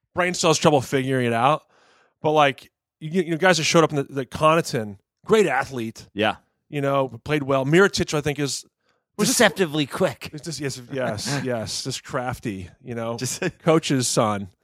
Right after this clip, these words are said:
Speaker 1: Um,
Speaker 2: <laughs>
Speaker 1: but, uh, but Mirotic is a guy that, like,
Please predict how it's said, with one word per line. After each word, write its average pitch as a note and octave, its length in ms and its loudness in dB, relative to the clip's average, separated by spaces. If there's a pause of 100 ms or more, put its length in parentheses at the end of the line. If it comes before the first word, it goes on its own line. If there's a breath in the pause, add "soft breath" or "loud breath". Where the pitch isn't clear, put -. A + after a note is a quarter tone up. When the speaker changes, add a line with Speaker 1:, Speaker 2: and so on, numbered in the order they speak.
(480 soft breath)
Speaker 1:
Um, C3+ 720 4 (180 soft breath)
Speaker 2:
<laughs> - 220 -20
Speaker 1:
but, E3 320 2
uh, D#3+ 380 6
but D3 180 -4
Mirotic E3+ 600 6
is C#3 80 -4
a C#3+ 60 -4
guy C#3 260 4
that, B2+ 120 -6
like, B2+ 380 -8